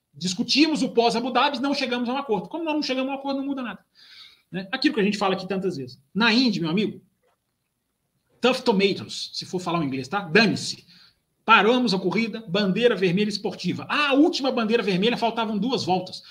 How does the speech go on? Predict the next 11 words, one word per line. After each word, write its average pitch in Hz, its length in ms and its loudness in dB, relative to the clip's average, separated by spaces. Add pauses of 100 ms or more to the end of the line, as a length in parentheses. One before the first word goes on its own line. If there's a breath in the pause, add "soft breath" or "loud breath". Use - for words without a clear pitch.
(160 loud breath)
É 233 100 2
protocolo 247 600 4
da 220 160 4
Indy, 208 280 0
dá 175 120 0
duas 180 400 0
voltas 190 360 0
de 190 80 -2
aquecimento 185 520 -2
do 185 80 -8
pneu. 151 400 -6